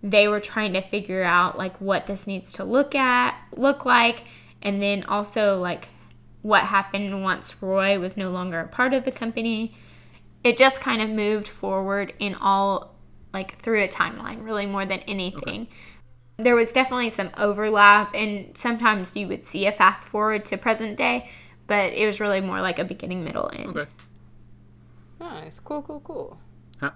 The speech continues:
Speaker 1: Yeah.
Speaker 2: how many episodes are in it?
Speaker 1: There are six.
Speaker 2: Six? Okay.
Speaker 1: And they're all about an hour
Speaker 2: Okay.
Speaker 1: long. They're really, really good.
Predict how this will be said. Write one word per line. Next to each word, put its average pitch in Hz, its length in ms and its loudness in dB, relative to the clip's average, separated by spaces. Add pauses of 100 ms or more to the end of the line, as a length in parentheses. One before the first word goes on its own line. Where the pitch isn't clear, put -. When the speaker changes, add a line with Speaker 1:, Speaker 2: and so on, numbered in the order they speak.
(120)
Speaker 1:
Yeah. 170 80 -2
Speaker 2:
how 143 60 2
many 139 160 -2
episodes 123 340 -4
are 120 100 -8
in 117 120 -8
it? - 100 -14 (1400)
Speaker 1:
There 240 180 4
are 226 120 -2
six. - 440 -10
Speaker 2:
Six? - 380 -14
Okay. - 160 -20
Speaker 1:
And 214 160 -4
they're 214 180 2
all 339 640 2 (420)
about 247 440 8
an 359 120 -4
hour 349 560 -2 (300)
Speaker 2:
Okay. 123 160 -10 (680)
Speaker 1:
long. 330 480 0 (240)
They're 277 160 2
really, 233 340 2
really 185 240 -2
good. 170 300 -6